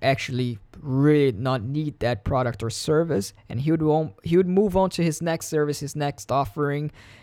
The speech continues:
and keep the client there and then move on. Where Jordan Belfort is more towards on the side of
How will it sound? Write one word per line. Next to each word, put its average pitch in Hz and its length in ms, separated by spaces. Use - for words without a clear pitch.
and 147 160
keep - 200
the 165 80
client 165 300
there 175 120
and 170 180
then 208 300
move 165 340
on. 110 300
Where 175 200
Jordan 202 400
Belfort 160 840
is 156 120
more 202 200
towards 190 400
on 160 80
the 151 80
side 143 540
of 139 600